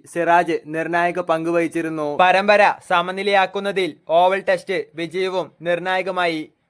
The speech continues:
ആതിഥേയർക്ക് നാല് വിക്കറ്റ് കയ്യിലിരിക്കെ മുപ്പത്തിയഞ്ച് റൺസ് ജയിക്കാൻ വേണ്ടിയിരുന്നപ്പോൾ സിറാജ് മത്സരം മാറ്റിമറിക്കുകയായിരുന്നു. ഇരുപത്തിയഞ്ച് പന്തുകൾക്കിടെ മൂന്ന് wicket-ുകൾ നേടിയ സിറാജ് ഇന്ത്യക്ക് വിജയം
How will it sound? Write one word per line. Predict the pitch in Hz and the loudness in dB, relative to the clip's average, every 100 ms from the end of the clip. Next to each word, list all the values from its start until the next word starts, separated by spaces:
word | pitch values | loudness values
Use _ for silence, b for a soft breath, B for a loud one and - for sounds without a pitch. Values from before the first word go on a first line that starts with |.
| _ 170 | _ -4
ആതിഥേയർക്ക് | 180 190 214 214 208 - 175 - | -2 -2 0 2 2 0 -6 -6
നാല് | 160 170 185 | -6 -4 -2
വിക്കറ്റ് | 196 190 196 185 165 - | -2 -4 -6 -6 -8 -2
കയ്യിലിരിക്കെ | 170 175 190 185 180 175 139 - _ 170 | 0 0 -2 -6 -2 -2 -2 -10 _ -14
മുപ്പത്തിയഞ്ച് | 180 196 202 196 190 | -10 -6 -4 -4 -2
റൺസ് | 196 185 175 185 - | -2 -4 -4 -6 -6
ജയിക്കാൻ | 143 170 175 190 175 - 156 | -4 0 0 0 -4 -4 -4
വേണ്ടിയിരുന്നപ്പോൾ | 175 175 185 185 185 180 170 143 - _ - | -4 -2 -4 -4 -6 0 0 0 -6 _ -6
സിറാജ് | 185 185 185 180 - | -2 0 0 -4 -8
മത്സരം | 156 170 170 190 185 - 151 | -4 -4 -4 -4 -4 -6 -6
മാറ്റിമറിക്കുകയായിരുന്നു. | 160 165 196 185 180 175 185 180 180 170 165 151 - _ _ - | -2 -2 -4 -6 -6 -6 -4 -2 -2 -4 -8 -8 -12 _ _ -10
ഇരുപത്തിയഞ്ച് | 180 202 208 220 214 220 | -2 -2 0 -2 -2 -2
പന്തുകൾക്കിടെ | 214 196 202 202 175 202 165 131 _ _ _ | -4 -4 -2 -2 -2 -2 -2 -2 _ _ _
മൂന്ന് | 175 190 208 | -8 -6 -4
wicket-ുകൾ | 202 190 196 196 208 | -4 -6 -8 -6 -4
നേടിയ | 202 196 190 - - 175 | -2 -2 -2 -4 -6 -8
സിറാജ് | 180 185 175 175 143 160 | -2 -2 -2 -4 -6 -10
ഇന്ത്യക്ക് | 175 190 185 180 135 - _ _ 160 | -8 -8 -6 -8 -8 -14 _ _ -8
വിജയം | 180 170 196 | -6 -4 -4